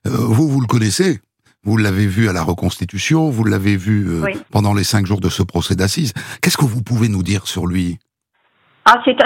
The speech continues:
Speaker 2: c'est très compliqué, en fait. Il est très compliqué, euh, de dire quelque chose de chacun de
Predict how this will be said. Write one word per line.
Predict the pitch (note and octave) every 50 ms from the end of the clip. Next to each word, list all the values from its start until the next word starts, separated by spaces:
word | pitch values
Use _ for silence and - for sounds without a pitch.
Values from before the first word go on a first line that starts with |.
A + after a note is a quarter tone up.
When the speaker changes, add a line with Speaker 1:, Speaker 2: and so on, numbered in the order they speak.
| B3+ C4 - D4+
Speaker 2:
c'est | C#4+
très | - - F4+
compliqué, | F4+ D4+ C4+ - - C4+ - F4 F4 D4
en | A#3+ A3+
fait. | - B3 A3+ G#3+ -
Il | C4 B3 C4+
est | C4 -
très | - - G4+ G4+
compliqué, | F#4+ D#4 C#4+ - C4+ B3+ - E4
euh, | E4+ F4 E4 - - A3 G#3+ G#3
de | A#3 A#3
dire | A3 A3+ C4+ F4 F#4 F#4
quelque | - D4 C4+ - - C4 A#3+
chose | - - C#4 D4+ F4+ G4 F4 C#4 A3+ G#3+ - - G3
de | A#3
chacun | A3+ - - D4 D4 - F4+
de | F4